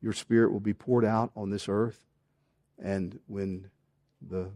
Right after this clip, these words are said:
glory of the Lord will cover the earth as the waters cover the sea. Help us to live for that day. Help us to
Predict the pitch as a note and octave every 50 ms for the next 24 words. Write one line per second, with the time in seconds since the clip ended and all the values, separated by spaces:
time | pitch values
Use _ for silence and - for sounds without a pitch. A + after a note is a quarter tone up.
0 | G#2+ - A2 A2+ A2+ A2+ A#2 A2+ G#2 G2+ G#2+ G2 A2+ B2 B2+ B2+ A#2+ A2 G2+ F2+
1 | - _ _ _ _ _ - D#3 D3+ C#3 C3 B2 A#2 A#2 B2+ C3+ C3+ - A2+ G2
2 | G2 G#2 F#2+ G2+ A2 A#2 C3 B2+ A#2+ - - C#3 B2 A#2+ A2+ A2 - - - B2+
3 | A#2+ G2+ F2 C3 - - _ _ _ _ _ _ _ _ _ _ _ _ _ _
4 | _ _ _ _ _ - G#2+ C#3 A#2+ - G#2+ F#2+ - - - G#2+ F#2 F2 F#2 F#2
5 | _ _ _ _ _ - A#2+ C3+ C3+ - - A2+ G2+ G2 E2 - - B2 A#2 A2+
6 | G2+ F2+ E2+ E2+ E2+ G#2 G#2+ - G2 - - G2+ G2